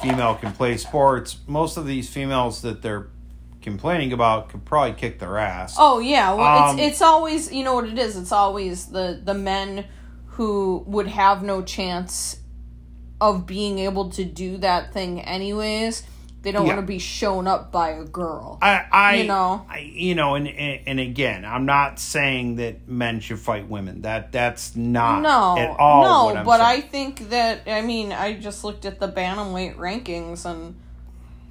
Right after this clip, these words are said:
Speaker 2: I think you put Amanda Nunes against most of those guys at a hundred and thirty-five,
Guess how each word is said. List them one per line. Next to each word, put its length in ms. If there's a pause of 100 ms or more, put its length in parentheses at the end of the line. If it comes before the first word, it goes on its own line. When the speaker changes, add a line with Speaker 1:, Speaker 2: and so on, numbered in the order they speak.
(100)
Speaker 2:
I 140
think 260
you 140
put 220
Amanda 360
Nunes 720
against 540
most 340
of 100
those 220
guys 380
at 80
a 60
hundred 260
and 140
thirty-five, 920